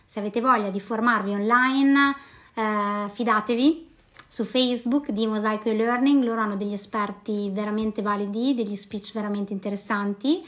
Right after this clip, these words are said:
quindi se avete voglia andateli a seguire. Eh, detto ciò, io adesso prenderei su qualcuno che è una persona che faceva Happiness on Air insieme a me. Grazie che state tornando, sono molto contenta di questo.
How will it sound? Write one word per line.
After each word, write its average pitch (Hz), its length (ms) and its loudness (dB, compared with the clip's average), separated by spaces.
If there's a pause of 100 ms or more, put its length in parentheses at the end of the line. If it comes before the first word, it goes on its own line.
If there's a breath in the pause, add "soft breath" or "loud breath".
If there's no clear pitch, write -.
(200 loud breath)
quindi 220 220 -2
se 202 80 -8
avete 220 220 -4
voglia 214 200 -2
andateli 196 320 -4
a 190 60 -6
seguire. 175 520 -8 (800 loud breath)
Eh, 220 340 2
detto 285 260 2
ciò, 320 200 8 (220)
io 269 120 2
adesso 233 960 4
prenderei 262 580 4
su 226 260 -2
qualcuno 233 1080 2
che 254 140 2
è 220 80 4
una 214 160 2
persona 330 420 2
che - 100 -4
faceva 214 500 0
Happiness 233 500 0
on 320 120 8
Air 233 600 0
insieme 233 500 4
a 220 40 2
me. 208 160 0
Grazie 240 320 0
che - 80 -4
state 208 280 -4
tornando, 190 520 -2
sono 202 220 -6
molto 208 260 -4
contenta 190 440 -6
di 185 120 -6
questo. 302 460 -6